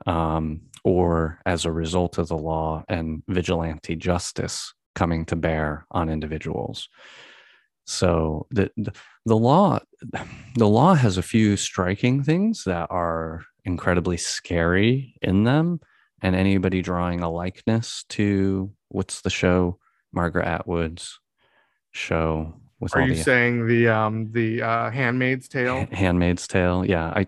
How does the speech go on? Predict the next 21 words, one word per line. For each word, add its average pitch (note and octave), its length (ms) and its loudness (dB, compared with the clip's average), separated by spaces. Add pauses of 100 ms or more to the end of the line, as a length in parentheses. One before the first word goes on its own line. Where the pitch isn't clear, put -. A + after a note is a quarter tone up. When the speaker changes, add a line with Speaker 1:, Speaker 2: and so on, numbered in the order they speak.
Speaker 1:
totally A#2+ 380 4
understand F#2 560 0
the E2 80 -4
draconian E2 680 -2
draw D#2+ 460 -4
to E2+ 140 -8
that E2 460 -4
because E2 320 -6
of E2 80 -6
the E2+ 80 -2
way E2+ 160 0
the D#2+ 100 -4
law E2 420 -2 (840)
is E2 200 -2
designed F2+ 440 4
to E2 60 -2
pit - 280 -4 (200)
citizens F#2 560 -2
against F#2 460 2
one E2+ 140 0
another, D#2+ 600 0